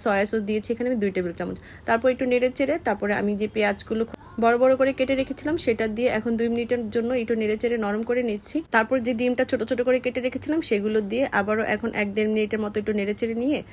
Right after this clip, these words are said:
তারপর এর মধ্যে আমি এখন যে সবজিগুলো সেদ্ধ করে রেখেছিলাম, সেগুলো ঢেলে দিয়েছি। এই সবজিগুলো কিন্তু প্রায় সিক্সটি থেকে সেভেন্টি পার্সেন্টের মতো সেদ্ধ করা। তারপর এই সবজিগুলোকে আমি প্রায় তিন থেকে চার মিনিটের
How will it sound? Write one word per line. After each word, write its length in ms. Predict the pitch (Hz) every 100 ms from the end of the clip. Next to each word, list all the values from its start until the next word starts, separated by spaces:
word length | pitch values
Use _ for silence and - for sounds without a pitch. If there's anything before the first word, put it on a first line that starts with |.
| - - -
তারপর 240 | 196 190 202 208
এর 60 | 196
মধ্যে 220 | 190 190 233 -
আমি 180 | 180 180 - -
এখন 160 | 185 196 185
যে 60 | 196
সবজিগুলো 460 | 202 175 196 202 208 208 208
সেদ্ধ 180 | 214 196 226
করে 100 | 226 226
রেখেছিলাম, 320 | 233 254 311 294
সেগুলো 220 | 190 185 180
ঢেলে 180 | 175 170
দিয়েছি। 220 | 160 170 - - - -
এই 60 | 262 269
সবজিগুলো 380 | 233 240 254 254
কিন্তু 160 | 262 269
প্রায় 180 | 240 214 220
সিক্সটি 220 | 233 269 262
থেকে 120 | 262 247
সেভেন্টি 320 | 214 226 247
পার্সেন্টের 420 | 226 226 247 247 240
মতো 160 | 214 240 -
সেদ্ধ 220 | 240 214 240
করা। 180 | 208 226 - - - - -
তারপর 200 | 233 226 254
এই 60 | 269
সবজিগুলোকে 560 | 254 220 226 240 247 277 269
আমি 120 | 214 208
প্রায় 200 | 208 202 208
তিন 100 | 220 220
থেকে 160 | 240 240 240
চার 140 | 208 226
মিনিটের 300 | 233 247